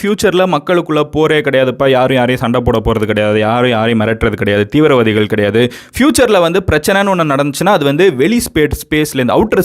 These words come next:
ஸ்பேஸ்லேருந்து யாராவது நம்ம உலகத்தை தாக்க வர்றதுக்கு தான் வாய்ப்பு இருக்கே தவிர, உலகத்துக்குள்ள யாருமே பஞ்சாயத்து பண்றதுக்கு வாய்ப்பு இல்ல அப்படின்னு சொல்லி முடிச்சிடுறாரு. But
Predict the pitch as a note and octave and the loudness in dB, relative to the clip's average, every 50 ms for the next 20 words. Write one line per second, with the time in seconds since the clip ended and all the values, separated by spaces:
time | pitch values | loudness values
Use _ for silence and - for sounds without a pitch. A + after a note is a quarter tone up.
0 | - - - D#3+ D3+ - - D3+ D#3 E3 E3+ D#3 C3+ C3 C3+ C#3 D3 D#3+ E3 D#3 | 0 0 0 0 0 0 2 0 2 2 2 2 2 2 2 2 2 2 2 0
1 | D3 C#3 B2 B2+ C#3 D3 D3+ C3+ B2 A#2 - B2 B2+ - D3+ B2+ A#2 A2 A2 A2 | 0 0 2 2 2 2 0 -2 -2 -2 -2 0 0 0 0 0 0 0 0 0
2 | A#2+ B2+ C3 B2 A#2+ - A#2 A#2+ A2+ A2+ A#2+ A#2+ A#2 A2 G#2+ G#2 A2 D#3 G#3 G#3 | 0 0 2 2 0 0 0 0 0 0 0 0 0 2 2 2 2 0 0 -2
3 | - - - - - D3 G3+ C4+ C#4+ C#4 C4 G#3 G3+ F#3 G3 G#3+ F#3+ D3+ D3 E3 | -6 -12 -20 -10 -4 0 0 2 2 2 0 0 0 0 0 0 2 0 0 0
4 | F3 F3+ F3 F3 E3 C#3 D3 E3 D#3+ D3 A#2 - - A#2+ A#2 A#2+ A2+ A#2+ - C3 | -2 -2 -2 -2 -2 -2 0 0 -2 -2 -4 -4 -6 -4 -2 -2 -4 -2 -2 -2
5 | A2+ G#2 A2+ B2 - - A#2 A2 A2+ A2+ A2 A2+ A2+ A2+ - A2+ A#2 A#2+ A2+ G#2+ | 0 0 0 -2 0 0 0 0 0 0 0 -2 -2 -2 0 0 0 0 -2 -2
6 | - B2 G#2 A2 G#2+ G#2 A2+ C#3+ E3+ C#3+ B2+ | -4 -6 -6 -4 -4 -2 0 0 0 0 -2